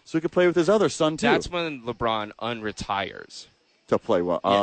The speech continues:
Speaker 2: yeah.
Speaker 1: Oh,
Speaker 2: And then he's
Speaker 1: damn
Speaker 2: gonna
Speaker 1: it.
Speaker 2: play one season with
Speaker 1: Oh,
Speaker 2: him.
Speaker 1: young Cassio, I hate how accurate that is.
Speaker 2: Yeah, so he's gonna retire after, uh, Bronny's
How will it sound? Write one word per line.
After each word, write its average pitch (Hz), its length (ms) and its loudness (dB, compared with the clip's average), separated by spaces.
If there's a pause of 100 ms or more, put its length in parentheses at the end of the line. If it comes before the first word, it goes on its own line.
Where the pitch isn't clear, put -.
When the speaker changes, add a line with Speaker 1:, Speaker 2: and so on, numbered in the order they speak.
(120)
Speaker 2:
yeah. 101 240 2
Speaker 1:
Oh, 101 360 2
Speaker 2:
And 131 160 -2
then 104 200 2
he's 101 100 2
Speaker 1:
damn - 0 -
Speaker 2:
gonna 101 140 0
Speaker 1:
it. - 80 -4
Speaker 2:
play 131 180 0
one 117 360 -2
season 139 180 4
with 143 100 4
Speaker 1:
Oh, 135 800 2
Speaker 2:
him. 117 100 -2
Speaker 1:
young 127 240 -2
Cassio, 120 640 0
I 113 140 2
hate 120 260 -2
how 113 200 -2
accurate 107 480 -2
that 101 160 2
is. 92 260 0
Speaker 2:
Yeah, 127 200 -2
so 135 180 -4
he's 135 100 -2
gonna 165 180 0
retire 170 520 -2
after, 147 680 -2 (240)
uh, 110 220 0
Bronny's 127 680 -4